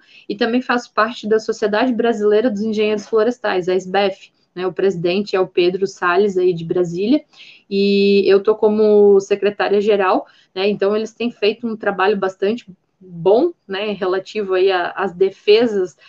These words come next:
relativas à nossa profissão. Justamente também tem um trabalho bem forte que eles estão fazendo junto com o confea, né, pra dar, é, visualização da nossa profissão. Agora, tem algumas semanas, eles instalaram um outdoor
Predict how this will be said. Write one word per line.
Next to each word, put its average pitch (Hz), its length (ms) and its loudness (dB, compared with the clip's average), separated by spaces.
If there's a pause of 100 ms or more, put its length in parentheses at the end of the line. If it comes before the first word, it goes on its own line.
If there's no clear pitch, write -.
(200)
relativas 190 560 -2
à 202 60 0
nossa 185 280 -6
profissão. 202 720 -4 (800)
Justamente 247 600 -2
também 233 400 0
tem 202 120 -6
um 208 60 -4
trabalho 190 420 -2
bem 196 220 0
forte 208 340 0
que - 80 -10
eles 208 100 -2
estão 208 160 -2
fazendo 196 420 -2
junto 208 240 -4
com 233 120 -4
o 220 40 -6
confea, 214 600 0
né, 202 140 0
pra 196 200 -4
dar, 185 380 0 (380)
é, 185 380 4 (100)
visualização 254 1120 2
da 190 160 -4
nossa 190 260 -6
profissão. 214 580 -2
Agora, 185 500 -2 (380)
tem 208 160 0
algumas 240 360 0
semanas, 226 520 0
eles 202 240 0
instalaram 220 540 0
um 220 100 0
outdoor 208 640 0